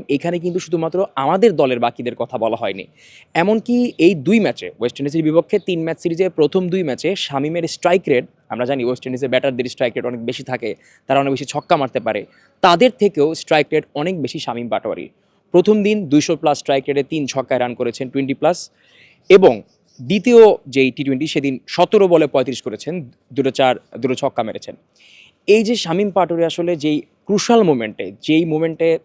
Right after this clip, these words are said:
আসলে বল কম থাকে, রান করতে হবে অনেক বেশি, এই ধরনের মুহূর্তে কিন্তু বাংলাদেশের ব্যাটসম্যানরা খুব বেশি রান করতে পারে না, but শামীমের এই ফর্ম কিন্তু বাংলাদেশের জন্য একটা পজিটিভ বার্তা বহন করে। এই ম্যাচের পর আসলে সিলেটে প্রেস কনফারেন্সে এসেছিলেন নির্বাচক আব্দুর রাজ্জাক, তাকে প্রশ্ন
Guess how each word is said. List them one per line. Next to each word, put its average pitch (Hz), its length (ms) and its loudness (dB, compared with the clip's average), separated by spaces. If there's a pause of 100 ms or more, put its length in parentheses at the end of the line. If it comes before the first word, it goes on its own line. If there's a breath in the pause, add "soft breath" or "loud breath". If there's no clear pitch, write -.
(100)
আসলে 135 220 -6 (240)
বল 156 160 6 (120)
কম 165 120 6 (100)
থাকে, 139 180 -4 (160)
রান 123 140 -4 (120)
করতে - 220 -10
হবে 120 180 -4
অনেক 127 100 -8 (100)
বেশি, 143 200 -8 (760 soft breath)
এই 262 80 6 (100)
ধরনের 214 380 0
মুহূর্তে 190 320 -2
কিন্তু 196 140 0 (120)
বাংলাদেশের 139 400 -4
ব্যাটসম্যানরা 131 440 -6
খুব 131 160 -14
বেশি 120 180 -10
রান 117 140 -6
করতে 127 220 -10
পারে - 180 -12
না, 71 120 -14
but 107 100 -6 (320 soft breath)
শামীমের 170 420 0
এই 151 120 -2
ফর্ম 151 180 2 (100)
কিন্তু 160 240 -4 (560 soft breath)
বাংলাদেশের 147 480 -2
জন্য 165 180 -2
একটা 131 120 -2 (100)
পজিটিভ 131 340 -2
বার্তা 113 280 -2
বহন 113 240 -8
করে। - 140 -12 (460)
এই 226 80 8
ম্যাচের 240 280 4
পর 240 180 8
আসলে 220 200 0 (100)
সিলেটে 190 320 2
প্রেস 175 240 0
কনফারেন্সে 170 440 -4
এসেছিলেন 147 380 -2
নির্বাচক 123 360 -2 (200)
আব্দুর 127 220 -2
রাজ্জাক, 120 320 -2
তাকে 123 140 -2 (100)
প্রশ্ন - 180 -8